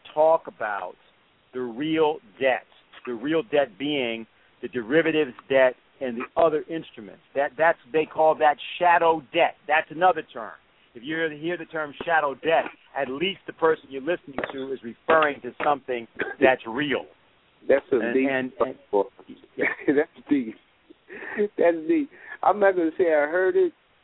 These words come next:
Speaker 2: but it sounds like I heard that before. And,
Speaker 1: Yeah.
Speaker 2: and what you hear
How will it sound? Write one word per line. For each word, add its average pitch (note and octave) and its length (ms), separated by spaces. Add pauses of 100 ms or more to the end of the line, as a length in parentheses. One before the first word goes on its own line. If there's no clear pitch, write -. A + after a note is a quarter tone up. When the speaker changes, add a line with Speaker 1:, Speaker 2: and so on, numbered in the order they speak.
(160)
Speaker 2:
but F3 140
it D3+ 200
sounds F#3+ 300
like D3+ 200
I D3 160
heard D#3+ 300
that C3+ 240
before. A2+ 580 (800)
And, C#3+ 400
Speaker 1:
Yeah. D4 240
Speaker 2:
and C3 220 (420)
what D#3+ 200
you D#3 140
hear F3 400